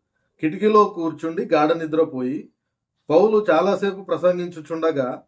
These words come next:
నిద్రాభారం వలన దో-, జోగి మూడవ అంతస్తు నుండి క్రింద పడి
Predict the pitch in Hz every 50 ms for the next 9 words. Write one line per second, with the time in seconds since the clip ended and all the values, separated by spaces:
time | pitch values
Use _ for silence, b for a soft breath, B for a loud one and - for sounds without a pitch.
0 | _ _ _ _ _ - 123 143 143 180 202 208 208 185 180 185 180 185 180 180
1 | 170 170 160 160 165 160 170 190 202 196 - _ _ _ _ _ _ _ _ _
2 | _ _ _ _ _ _ _ 139 143 151 151 151 - - - 127 135 151 156 160
3 | 156 170 202 233 240 - - - _ _ _ _ _ _ _ _ _ - 139 180
4 | 208 220 226 214 202 190 180 180 175 180 180 175 180 185 175 175 170 170 190 180
5 | - 160 156 156 165 175 - 165 160 156 139 131 151 -